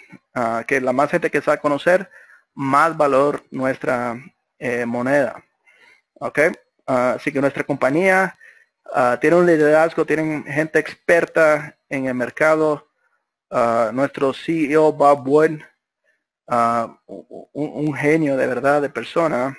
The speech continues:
Ah, él fue que hizo esta realidad de que, eh, entremos al marketing. Ah, él ha trabajado con Bill Gates,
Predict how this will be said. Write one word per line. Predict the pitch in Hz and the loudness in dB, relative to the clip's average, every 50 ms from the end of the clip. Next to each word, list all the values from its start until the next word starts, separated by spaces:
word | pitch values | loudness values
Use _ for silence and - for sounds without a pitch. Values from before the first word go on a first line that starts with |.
| - _ _ _ _ _ _ _ _ _ _ _ _ _ _ _ _ - - - _ - | -16 _ _ _ _ _ _ _ _ _ _ _ _ _ _ _ _ -20 -20 -20 _ -6
Ah, | 131 123 123 120 104 | -2 -2 -2 -2 0
él | 131 131 127 | -2 -2 0
fue | - 156 151 | 0 0 0
que | - 160 147 135 120 - _ _ _ _ _ - - - _ _ _ _ _ _ | 2 2 0 0 0 -4 _ _ _ _ _ -20 -20 -20 _ _ _ _ _ _
hizo | - 156 165 - - 156 156 147 135 131 120 - _ _ _ _ - | -4 -4 -4 -2 0 2 2 2 2 0 -2 -4 _ _ _ _ -4
esta | 147 143 - 156 147 | -4 -2 0 0 2
realidad | 147 143 139 127 127 127 135 143 147 147 | 2 4 2 4 4 4 4 6 6 4
de | 143 131 | 4 2
que, | - 139 139 - _ _ _ _ - _ | 0 -4 -6 -8 _ _ _ _ -20 _
eh, | - - 127 120 120 107 - - | -6 -4 -2 -2 -2 -4 -6 -6
entremos | - 135 127 - 143 143 156 156 151 139 139 | -8 -8 -6 -2 0 0 2 2 0 -2 -2
al | 123 110 | -4 -2
marketing. | 117 143 151 156 156 - 151 151 147 147 147 _ _ _ _ _ - - - - _ _ _ _ _ _ - | 0 0 0 0 0 -2 -2 -2 -2 -4 -8 _ _ _ _ _ -20 -20 -20 -20 _ _ _ _ _ _ -2
Ah, | 117 113 113 113 113 117 117 113 - - | 0 0 0 0 -2 -4 -6 -6 -6 -2
él | 147 | -2
ha | 143 143 | -2 0
trabajado | 143 143 139 135 131 127 139 143 147 143 143 135 - | 2 2 4 4 4 4 4 4 6 6 4 2 2
con | - 131 127 123 123 123 123 120 117 110 - - - _ _ _ _ | -2 -2 -2 -2 -2 -6 -8 -10 -12 -14 -18 -20 -20 _ _ _ _
Bill | - 120 123 147 156 | -10 0 2 2 2
Gates, | 147 143 151 160 156 151 147 - | 4 4 4 4 4 2 0 -4